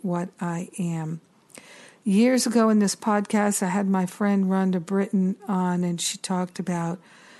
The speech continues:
uh, her father when he killed her mother right in front of her, shot her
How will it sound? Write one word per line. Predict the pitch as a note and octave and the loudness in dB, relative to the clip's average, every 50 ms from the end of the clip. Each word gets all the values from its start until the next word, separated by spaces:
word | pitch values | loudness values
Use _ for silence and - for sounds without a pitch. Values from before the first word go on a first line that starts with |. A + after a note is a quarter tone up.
| - - - _ _ _ - | -20 -20 -20 _ _ _ -4
uh, | G3 F#3 F3 F3+ F3+ | -2 -2 -2 -2 -4
her | D#3 F#3+ G3 | -2 -2 -4
father | F#3 - - G#3 G3 G3 G3 G3 F3+ F#3+ F#3+ F#3+ F#3 | -4 -2 0 2 2 4 4 2 2 2 2 0 0
when | E3+ F3 F3 E3+ F3 | 0 -2 -2 -2 -2
he | E3 - G3 F#3+ F3 E3 - | -2 -2 -2 -2 -2 -4 -8
killed | - - G3+ G3 F#3+ F#3+ F#3+ F#3+ | -8 -4 -2 0 0 0 0 -2
her | F#3+ E3+ - - F#3 F3 | -4 -6 -4 -2 -2 0
mother | F3 F3 F#3 A3 A#3 G3+ F3 E3 | 0 2 2 2 2 2 0 -2
right | E3 E3+ F3+ F3 F#3 F#3 | -4 -4 -4 -4 -2 -4
in | F3 | -6
front | - - F#3+ F#3 F3 | -6 -4 -4 -4 -4
of | E3+ D#3+ | -4 -6
her, | D#3+ D#3+ D#3 | -6 -8 -8
shot | - - - F#3+ F3 F3+ F3 | -6 -6 -4 -2 -2 -2 -2
her | F3 E3+ E3+ D#3+ | -4 -6 -8 -10